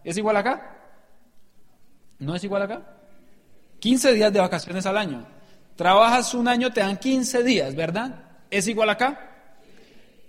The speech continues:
O sea, que si yo me fui de vacaciones tres años, tres años son treinta y seis meses, o sea, setenta y dos quincenas,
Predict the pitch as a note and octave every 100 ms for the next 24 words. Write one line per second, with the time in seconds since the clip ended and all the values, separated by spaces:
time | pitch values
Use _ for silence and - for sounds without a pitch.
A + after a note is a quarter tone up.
0 | - - - - - - - - - -
1 | F3+ - C4+ B3+ F3 G3+ - - - -
2 | - - F3 - F#3+ F3+ A#3+ B3 A#3 A#3+
3 | A#3 G3 F#3 G#3+ G#3+ G3+ - B3 B3 A#3
4 | A#3+ G3+ D#3 D#3+ D#3+ - - - _ -
5 | - - - _ - - - - _ -
6 | G#3 G#3 A3+ G#3 G#3 G3+ G#3+ G#3 G#3 G#3
7 | - - - _ - _ - - - -
8 | _ - - - - E3 D#3+ D#3 C#3+ -
9 | G#3 G#3+ G#3 A3+ G#3 - F#4+ - - -
10 | - - C#3+ C#3 F#3+ G3+ G3 F#3 - D#3
11 | D3+ D3 C#3+ F#3 G3 - G#3+ G3+ A#3+ C#3+
12 | A2 -